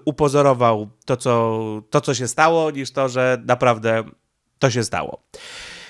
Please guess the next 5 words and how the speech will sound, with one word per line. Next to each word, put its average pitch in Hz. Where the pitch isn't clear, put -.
Drodzy 208
państwo, -
załóżmy 233
tak. -
Prigorzyn, 202